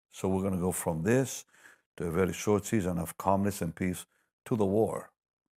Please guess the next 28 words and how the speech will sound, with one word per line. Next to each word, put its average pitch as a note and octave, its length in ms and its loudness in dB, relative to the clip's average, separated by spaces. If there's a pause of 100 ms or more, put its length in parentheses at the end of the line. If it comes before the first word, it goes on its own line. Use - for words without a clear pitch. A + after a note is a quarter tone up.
and F#2 120 -6
from A2+ 280 2
the G2 80 4
war F2+ 400 0 (500)
to F2 80 -6
the E2+ 120 0
coming F#2 280 0
of D#2+ 140 -6
Antichrist, F2 680 -6
from D#2 240 -10
Antichrist F2 760 -6
to E2+ 260 -6 (880)
Israel E2+ 600 -2 (640)
fleeing F#2+ 720 -4 (320)
into E2 300 -10
Jordan. F2+ 460 -2
But E2+ 160 -4
the F#2 120 0
rapture G#2 320 0
will E2+ 300 -2
happen E2+ 500 -6 (380)
right A#2+ 480 2
before F#2 340 -2
Antichrist E2 600 -6
is D#2+ 200 -12
revealed, F2 520 -6 (360)
is D#2+ 140 -16
revealed. E2 540 -12